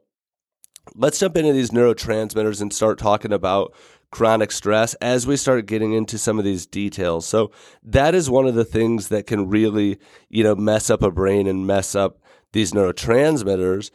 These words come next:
is chronic stress over time. It can just lead to, you know, depression, anxiety, s-,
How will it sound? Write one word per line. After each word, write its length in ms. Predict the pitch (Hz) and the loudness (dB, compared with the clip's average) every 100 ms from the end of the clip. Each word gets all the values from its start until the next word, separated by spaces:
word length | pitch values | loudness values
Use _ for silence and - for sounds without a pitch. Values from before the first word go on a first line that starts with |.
| _ _ - | _ _ -4
is 200 | 123 98 | -2 -2
chronic 440 | - 123 117 110 | -2 0 0 -2
stress 480 | - 107 110 107 - | -4 0 0 -2 -6
over 480 | - 104 104 101 92 | 0 2 2 2 0
time. 460 | - 98 92 82 82 | 0 0 2 2 -2
It 120 | 85 | -2
can 200 | 95 92 | -2 -2
just 200 | 95 - | -2 -2
lead 280 | 104 107 101 | 0 0 0
to, 140 | 113 | 0
you 140 | 104 95 | 2 2
know, 120 | 87 | 0
depression, 640 | - - 110 104 110 104 | -2 0 0 0 -2 0
anxiety, 1000 | 78 98 95 95 104 107 104 98 98 101 _ - - | 0 0 0 0 2 2 2 0 -2 -4 _ -20 -20
s-, 100 | - | -20